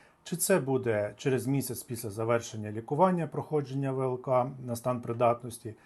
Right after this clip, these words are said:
чи це буде після спливу шести місяців. Згідно дев'ятсот сімдесят п'ятої постанови, якщо ви пройшли експертне оцінювання під час проходження військової служби, взагалі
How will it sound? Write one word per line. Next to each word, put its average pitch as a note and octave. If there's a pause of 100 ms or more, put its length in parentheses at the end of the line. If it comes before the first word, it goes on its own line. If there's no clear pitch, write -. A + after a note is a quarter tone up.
(260)
чи C3+
це F#3+
буде C3+
після A2+
спливу C3+
шести B2
місяців. A#2 (680)
Згідно B2+
дев'ятсот A#2
сімдесят A#2
п'ятої A#2
постанови, F3 (460)
якщо C3
ви C3
пройшли B2+
експертне A2+
оцінювання A2+
під A#2+
час B2
проходження A2+
військової B2+
служби, F3 (400)
взагалі B2